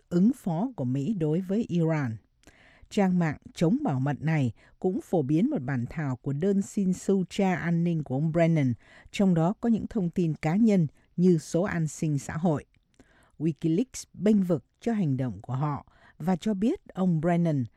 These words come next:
đã đôi lúc sử dụng tài khoản này cho một số dự án liên quan tới tình báo. Họ cũng nói rằng họ dự trù phổ biến thêm các văn kiện khác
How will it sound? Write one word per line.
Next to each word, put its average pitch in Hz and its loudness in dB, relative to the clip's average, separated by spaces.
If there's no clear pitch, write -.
đã 208 -6
đôi 226 2
lúc 262 -2
sử 143 -4
dụng 139 -4
tài 147 -2
khoản 131 -4
này 139 -2
cho 185 -4
một 165 -2
số 156 -6
dự 156 -8
án 156 -4
liên 185 -2
quan 170 -4
tới 151 -4
tình 143 0
báo. 131 -2
Họ 139 -8
cũng 165 -6
nói 202 0
rằng 190 0
họ 127 -6
dự 147 -4
trù 147 -2
phổ 131 -6
biến 151 -2
thêm 202 2
các 214 -8
văn 190 -2
kiện - -4
khác 269 -6